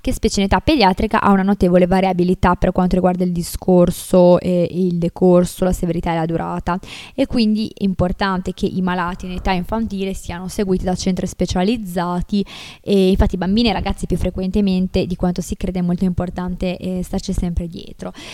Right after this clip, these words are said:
Se è vero infatti che la malattia interessa circa due milioni e mezzo di italiani, può presentarsi a qualsiasi età.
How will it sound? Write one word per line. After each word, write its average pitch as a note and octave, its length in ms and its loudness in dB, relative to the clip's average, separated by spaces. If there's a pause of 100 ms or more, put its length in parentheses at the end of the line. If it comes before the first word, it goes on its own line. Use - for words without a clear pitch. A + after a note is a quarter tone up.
(140)
Se - 140 -2
è C#4+ 40 2
vero C4+ 120 6
infatti G#3 240 2
che G3 80 0
la F3 100 2
malattia F#3+ 320 2
interessa F#3 320 4
circa F#3 300 2
due F3+ 120 4
milioni F#3+ 240 4
e G3 60 4
mezzo F#3 340 2
di G3 220 0
italiani, A3 840 4
può G3 140 4
presentarsi G3 500 2
a F3+ 60 0
qualsiasi F3+ 380 -2
età. F3+ 280 2